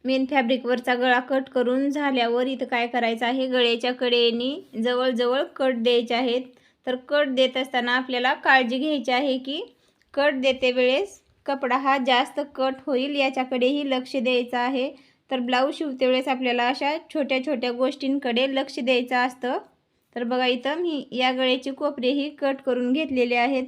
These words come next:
कोपरे जर नाही कट केला तर तिथं गळ्याला फिनिशिंग ही व्यवस्थित येणार नाही.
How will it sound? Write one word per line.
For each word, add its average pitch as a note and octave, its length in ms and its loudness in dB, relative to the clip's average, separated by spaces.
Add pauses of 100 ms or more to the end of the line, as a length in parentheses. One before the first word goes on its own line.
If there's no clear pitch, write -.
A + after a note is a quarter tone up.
(440)
कोपरे C#4 340 0
जर C#4+ 240 2
नाही D4 300 0
कट C4 220 -2 (100)
केला C4 200 4 (100)
तर C4+ 160 0
तिथं C#4 260 -2
गळ्याला C4+ 300 4
फिनिशिंग C#4 480 0
ही D4 180 0
व्यवस्थित C4+ 500 -2
येणार B3+ 360 2
नाही. C4 340 2